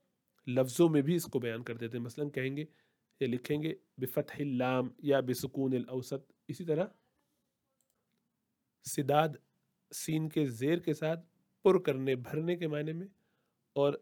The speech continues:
سین کے زبر کے ساتھ صواب یعنی صحیح، ٹھیک ہونے کے معنی میں استعمال ہوتا ہے۔ تو جہاں تک عظمہ بسکون ضا کا تعلق ہے تو لغت کی کتابوں میں یہ بات تو مذکور ہے کہ عظمہ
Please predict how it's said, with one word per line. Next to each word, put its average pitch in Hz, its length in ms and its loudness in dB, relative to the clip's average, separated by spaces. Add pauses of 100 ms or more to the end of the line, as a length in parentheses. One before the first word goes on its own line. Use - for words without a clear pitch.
(120)
سین 156 300 -2
کے 147 120 2
زبر 135 260 4
کے 147 140 -2
ساتھ 147 300 -4 (180)
صواب 139 480 0 (140)
یعنی 139 380 -6 (460)
صحیح، 147 380 0 (140)
ٹھیک 151 340 -6
ہونے 139 200 -2
کے 139 120 -6
معنی 127 260 -6
میں 147 120 -4
استعمال 143 360 -12
ہوتا 143 220 -14
ہے۔ 151 40 -20 (2000)
تو 180 140 2
جہاں 156 300 2
تک 190 260 0 (380)
عظمہ 151 400 4 (160)
بسکون 156 640 -4
ضا 143 260 2
کا 196 120 0
تعلق 120 460 -6
ہے 170 60 -6
تو 165 120 -6
لغت 127 340 -2
کی 156 80 -14
کتابوں 123 340 -4
میں 123 120 -8
یہ 117 100 -2
بات 120 280 -6
تو 160 80 -4
مذکور 156 380 -6
ہے 143 100 -2
کہ 127 160 -10
عظمہ 139 360 -4